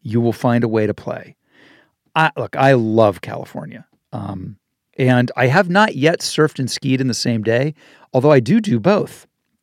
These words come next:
So that is on my bucket list. It's the most beautiful place in the world.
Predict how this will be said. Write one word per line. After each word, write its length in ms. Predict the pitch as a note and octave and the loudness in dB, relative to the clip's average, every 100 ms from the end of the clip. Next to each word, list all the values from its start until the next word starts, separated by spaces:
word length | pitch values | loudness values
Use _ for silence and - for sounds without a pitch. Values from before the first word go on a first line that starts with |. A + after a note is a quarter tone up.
| _ _ _ _ - | _ _ _ _ -20
So 180 | - D3 | -8 -4
that 180 | B2+ C3+ | 0 2
is 140 | A#2 | 2
on 160 | B2+ A#2 | 2 2
my 260 | A2 G#2+ G2+ | 0 -2 -6
bucket 440 | G#2 F#2 D3+ - - | -12 -8 -6 -8 -10
list. 360 | C3+ - - _ _ _ | -14 -14 -16 _ _ _
It's 280 | F#3 E3+ - | -4 -4 2
the 80 | |
most 220 | E3+ C3 A#2+ | 4 4 4
beautiful 300 | A#2 F#2+ G2 | -2 -2 -10
place 260 | - - | -10 -12
in 80 | - | -12
the 60 | - | -14
world. 320 | - - | -16 -18